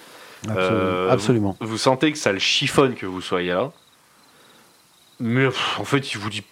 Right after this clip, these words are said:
Speaker 2: pas rien non plus, tu vois. Tu sens que le mec, euh, il vient juste de récupérer deux connards blessés.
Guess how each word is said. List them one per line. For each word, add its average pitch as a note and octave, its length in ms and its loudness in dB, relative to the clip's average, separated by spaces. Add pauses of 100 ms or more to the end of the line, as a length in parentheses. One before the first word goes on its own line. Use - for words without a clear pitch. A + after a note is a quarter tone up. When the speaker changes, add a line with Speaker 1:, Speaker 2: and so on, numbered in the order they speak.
(220)
Speaker 2:
pas F#2+ 200 4
rien A#2 200 4
non B2+ 140 2
plus, B2+ 240 -2
tu G#2 100 -6
vois. F#2+ 240 2 (600)
Tu G#2 240 0
sens B2 220 0
que A2+ 60 -2
le A2 80 2
mec, B2 240 2
euh, G2 180 2
il G2 60 -4
vient G2+ 160 0
juste A2 200 -4
de A2 60 2
récupérer G#2 560 0
deux A2 140 2
connards G#2+ 340 2
blessés. G#2 380 2